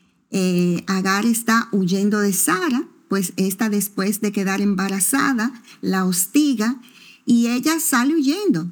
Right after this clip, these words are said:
Y cuando está en pleno desierto, se le aparece el ángel, dicho sea de paso, a la primera mujer que se le aparece un ángel en la palabra,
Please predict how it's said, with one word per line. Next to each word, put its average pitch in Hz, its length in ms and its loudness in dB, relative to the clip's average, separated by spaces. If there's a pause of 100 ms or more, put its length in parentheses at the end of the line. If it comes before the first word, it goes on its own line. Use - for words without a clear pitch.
(300)
Y 226 120 0
cuando 226 260 2
está 226 380 0
en 247 320 4
pleno 269 360 0
desierto, 240 600 0
se 233 160 0
le 196 80 -2
aparece 196 540 0
el 262 100 0
ángel, 208 500 0 (320)
dicho 180 220 -4
sea 180 180 0
de 226 120 -2
paso, 247 380 -2 (100)
a 185 80 -2
la 170 100 2
primera 170 360 0
mujer 226 380 2
que 202 140 -4
se 175 120 -2
le 156 80 0
aparece 160 400 -2
un 339 120 0
ángel 233 420 0 (220)
en 156 160 2
la 202 120 0
palabra, 233 480 0